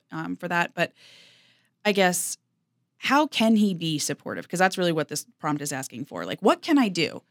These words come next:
So yes, it might take some unpacking in therapy or talking to a counselor, but are there things he can say? And then from the physical side, um,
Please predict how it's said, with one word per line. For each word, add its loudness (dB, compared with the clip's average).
So 4
yes, 2
it -2
might 0
take -4
some -6
unpacking -6
in -4
therapy -6
or -4
talking -10
to -10
a -10
counselor, -8
but -6
are 4
there 0
things -6
he -6
can -10
say? -4
And -4
then -2
from -10
the -6
physical -4
side, -6
um, -8